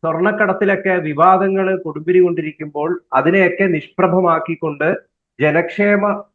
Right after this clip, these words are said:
പദ്ധതികൾ, കുറേയധികം സ്കീമുകളാണ് എൽ ഡി എഫ് സർക്കാർ പ്രഖ്യാപിച്ചിരിക്കുന്നത് കഴിഞ്ഞ ദിവസം. യഥാർത്ഥത്തിൽ പ്രതിപക്ഷം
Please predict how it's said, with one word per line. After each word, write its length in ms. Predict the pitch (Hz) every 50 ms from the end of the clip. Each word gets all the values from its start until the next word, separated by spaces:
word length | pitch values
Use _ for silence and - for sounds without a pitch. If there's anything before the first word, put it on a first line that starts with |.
| _ _ _ _ _ -
പദ്ധതികൾ, 640 | 151 139 131 135 160 165 156 180 170 147 120 101 - _ _ -
കുറേയധികം 480 | 143 143 160 180 175 170 170 175 175
സ്കീമുകളാണ് 920 | 180 - _ - 151 147 156 170 185 190 180 170 151 139 139 139 143 147 - - _ _ _ _ _ _ -
എൽ 200 | 123 135 143 147
ഡി 60 | 165
എഫ് 440 | 175 175 170 165 160 165 156 160 - - _ -
സർക്കാർ 500 | - - 165 - - 165 160 160 160 156
പ്രഖ്യാപിച്ചിരിക്കുന്നത് 920 | 151 - 139 127 - 156 156 156 151 - 151 143 139 143 139 139 131 135 131 -
കഴിഞ്ഞ 220 | 131 123 131 131 147
ദിവസം. 360 | 131 127 120 117 - 139 139 - _ _ _ _ _ _ -
യഥാർത്ഥത്തിൽ 760 | 131 147 156 165 170 165 180 180 185 175 180 180 185 180 180 - -
പ്രതിപക്ഷം 580 | 147 143 143 165 170 170 180 - 185 175 180